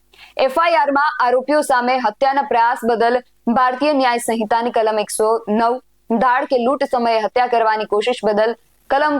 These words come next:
ત્રણસો અગિયાર, જાણી જોઈને ઈજા પહોંચાડવા બદલ એકસો અઢાર એક, એકસો અઢાર બે, ગેરકાયદેસરની મંડળી રચવા બદલ કલમ એકસો નેવ્યાસી બે, રાયોટિંગ એટલે કે રમખાણ કરવા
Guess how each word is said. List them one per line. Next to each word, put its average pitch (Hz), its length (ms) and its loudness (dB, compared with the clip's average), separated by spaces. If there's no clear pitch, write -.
ત્રણસો 233 380 0
અગિયાર, 202 340 0
જાણી 277 360 0
જોઈને 262 280 0
ઈજા 254 260 0
પહોંચાડવા 226 520 0
બદલ 226 260 0
એકસો 214 280 -2
અઢાર 214 380 0
એક, 233 120 -4
એકસો 202 260 -2
અઢાર 190 380 0
બે, 226 100 2
ગેરકાયદેસરની 233 800 0
મંડળી 233 400 0
રચવા 226 260 0
બદલ 208 300 0
કલમ 208 280 -2
એકસો 202 280 -2
નેવ્યાસી 226 500 0
બે, 226 80 4
રાયોટિંગ 202 400 0
એટલે 196 240 -2
કે 202 80 2
રમખાણ 262 440 -2
કરવા 240 240 2